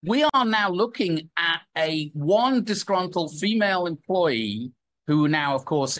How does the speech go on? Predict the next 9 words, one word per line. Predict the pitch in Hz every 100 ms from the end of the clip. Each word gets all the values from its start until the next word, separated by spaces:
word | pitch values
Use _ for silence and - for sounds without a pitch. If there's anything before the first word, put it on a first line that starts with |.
| -
is | 139 123
appealing | 131 190 277 180 107 98 101 -
the | 123 127 117 117
result, | 127 120 147 190 220 - - -
the | 135
resumption, | 143 127 185 247 - -
uh, | 139
sorry, | 135 190 123 104 104 -
the | 139 127